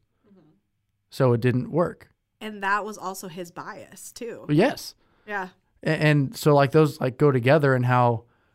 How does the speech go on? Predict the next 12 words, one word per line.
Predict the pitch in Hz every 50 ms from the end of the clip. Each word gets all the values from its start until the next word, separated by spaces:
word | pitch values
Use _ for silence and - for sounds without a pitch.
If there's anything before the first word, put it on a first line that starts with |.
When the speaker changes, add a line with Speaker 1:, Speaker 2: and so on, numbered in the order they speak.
| _ _ _ _ _ _
Speaker 2:
so | - - 160 143
her, | 135 156 180 156
her | 143 165 170
whole | 165 165
point | - - 156 165 160 -
was | 135 135 131 123 117 - - _ _ _ _
that | 139 - -
people | 165 180 - 180 160
believe | 131 135 135 135 170 202 175 131
these | 123 131 123 -
single | - - 156 160 147 131 127
stories, | 120 - - 139 127 113 117 - - - -